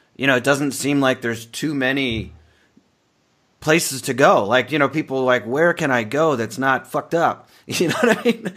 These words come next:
So you seem to really like, um, Latvia, right? A, a lot. Uh, you've been all over the, the, the world and stuff like that. So, <clears throat> so what is it about over there that you've liked so much? And, uh, what are some other kind of recommendations for people that are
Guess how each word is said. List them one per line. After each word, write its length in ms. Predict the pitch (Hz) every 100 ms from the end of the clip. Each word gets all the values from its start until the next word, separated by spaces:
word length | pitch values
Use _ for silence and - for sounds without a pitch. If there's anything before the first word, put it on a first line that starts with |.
| - -
So 400 | - 170 160 143 - - -
you 120 | 196
seem 280 | 196 208 175
to 100 | 143
really 300 | 151 160 147
like, 500 | 139 135 131 - -
um, 720 | 123 117 117 107 104 101 92 _ - - _
Latvia, 520 | 123 160 143 123 104
right? 280 | 107 107 120
A, 260 | 101 113 117
a 20 |
lot. 360 | 110 104 110 107
Uh, 180 | 113 113
you've 220 | 113 127
been 100 | 127
all 200 | 120 127
over 180 | 127 123
the, 160 | 117
the, 440 | 87 110 110 107 101
the 120 | 113
world 400 | 110 127 135 139
and 100 | 113
stuff 200 | 110 123
like 160 | 120 110
that. 220 | 120 180
So, 260 | 131 117 113 - _
<clears throat> 180 | _
so 180 | - 160
what 160 | 143 170
is 100 | 165
it 80 | 151
about 360 | 139 143 139
over 260 | 139 139 139
there 400 | 123 135 143 120
that 160 | 113
you've 220 | 101 110 107
liked 220 | 110 101
so 180 | 113 104
much? 320 | 110 123 -
And, 200 | 110 104
uh, 260 | 104 107
what 140 | 104 139
are 40 |
some 200 | 139 139
other 440 | 135 131 123 110 - _ -
kind 160 | 135 127
of 60 |
recommendations 680 | 123 131 131 113 120 135 104
for 140 | 107
people 300 | 101 127 123
that 120 | 117 113
are 220 | 104